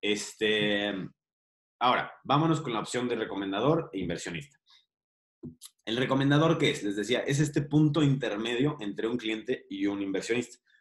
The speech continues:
¿Por qué abrieron esta opción? Porque imagínate, y a todos nos ha pasado. Seguramente conoces clientes que empezaron, diré, perdón, socios que empezaron como clientes, que empezaron probando el producto, les gustó, les llamó la atención y después de ahí dijeron, "Oye, pues,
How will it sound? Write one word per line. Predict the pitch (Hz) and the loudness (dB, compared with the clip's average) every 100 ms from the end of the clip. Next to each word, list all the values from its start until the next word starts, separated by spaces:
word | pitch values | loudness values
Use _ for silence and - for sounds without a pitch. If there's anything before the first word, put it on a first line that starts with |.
| _ - | _ -4
¿Por | 123 | 0
qué | 170 | 4
abrieron | 170 170 165 | 6 8 8
esta | 160 156 | 6 4
opción? | 143 - 139 - - _ _ _ _ _ | 2 2 0 -2 -16 _ _ _ _ _
Porque | 131 139 | 0 4
imagínate, | 147 151 104 - | 4 4 0 0
y | 110 | -2
a | 113 | 2
todos | 147 | 2
nos | 135 131 | 4 0
ha | - | -2
pasado. | - - - _ - | -2 -4 -8 _ -6
Seguramente | 131 160 170 160 | 2 4 6 4
conoces | 131 139 127 | 2 0 0
clientes | 123 117 120 | 0 0 0
que | - | -2
empezaron, | 104 104 104 - 127 139 139 139 - | -2 -2 -2 2 4 4 2 -2 -4
diré, | 107 | -2
perdón, | 90 90 80 | -2 -4 -6
socios | - 147 143 170 185 - | 2 2 4 2 0 -4
que | |
empezaron | 104 - 107 113 120 | -6 -4 -6 -6 -6
como | 104 104 104 | -6 -6 -2
clientes, | 131 139 131 - - _ _ _ - | 2 2 2 -4 -16 _ _ _ -12
que | |
empezaron | 101 131 143 | -6 0 2
probando | 113 110 110 | 2 2 0
el | 104 | 0
producto, | 131 185 185 185 | 8 8 8 4
les | 120 104 | 4 2
gustó, | 101 - 156 | -4 2 4
les | 156 | 6
llamó | 110 107 | 4 0
la | 107 | -2
atención | 98 - 160 | -6 -2 0
y | 131 | 0
después | - 110 | 0 -2
de | 110 | 0
ahí | 107 | 0
dijeron, | 104 117 117 | -2 -6 -4
"Oye, | 127 147 147 | 4 4 4
pues, | - - | 0 -16